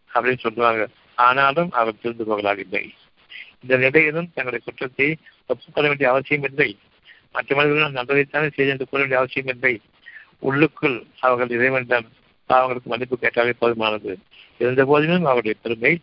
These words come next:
"நான் நன்மையைத்தானே செய்தேன்" என்று அவர்கள் தங்களுடைய திருந்தா தன்மையை இன்னமும் வெளிப்படையாக காட்டிக் கொண்டிருப்பார்கள். இவர்கள் தான் முற்றிலும் நஷ்டமடைந்தவர்கள். யார் தங்களை பற்றி பெருமையை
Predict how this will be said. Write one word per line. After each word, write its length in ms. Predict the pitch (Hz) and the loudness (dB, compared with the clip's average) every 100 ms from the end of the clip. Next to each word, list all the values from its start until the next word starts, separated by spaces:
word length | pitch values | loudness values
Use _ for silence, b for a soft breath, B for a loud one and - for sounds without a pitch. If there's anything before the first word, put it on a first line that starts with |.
| _ _ _ 117 | _ _ _ -4
"நான் 120 | 113 | -4
நன்மையைத்தானே 680 | 107 120 135 131 135 135 139 | -4 0 0 0 -4 -4 -4
செய்தேன்" 460 | 131 117 117 120 110 _ _ _ - | -4 -4 -2 -4 -6 _ _ _ -6
என்று 460 | 120 107 143 151 - _ _ - | -6 -2 0 0 -2 _ _ 2
அவர்கள் 420 | 127 120 113 110 | 2 2 -2 -6
தங்களுடைய 600 | 117 117 113 110 107 107 - | -6 -2 -2 -4 -6 -6 0
திருந்தா 340 | 143 165 165 165 - | 0 2 2 0 0
தன்மையை 540 | 135 131 127 113 120 127 B B - | -8 -4 -6 -4 -6 -8 B B -10
இன்னமும் 440 | 135 151 156 156 | -2 0 0 0
வெளிப்படையாக 540 | 127 127 123 123 120 | 0 -2 0 2 2
காட்டிக் 320 | 120 117 117 113 | 2 -2 -4 -10
கொண்டிருப்பார்கள். 580 | 107 107 110 110 104 - B B - | -10 -8 -4 -2 -2 -6 B B -2
இவர்கள் 360 | 127 131 123 | 2 2 2
தான் 140 | 123 127 | 0 0
முற்றிலும் 400 | 117 - 143 156 | -4 -4 -4 -2
நஷ்டமடைந்தவர்கள். 560 | 123 117 107 101 98 - _ _ _ _ _ _ _ _ - B B B B B - | -2 -4 -6 -6 -10 -10 _ _ _ _ _ _ _ _ -20 B B B B B 2
யார் 340 | 135 165 185 | 6 6 4
தங்களை 260 | 170 160 160 | 0 -4 -4
பற்றி 240 | 151 160 | -6 -6
பெருமையை 420 | 147 147 156 151 | -4 -4 0 -2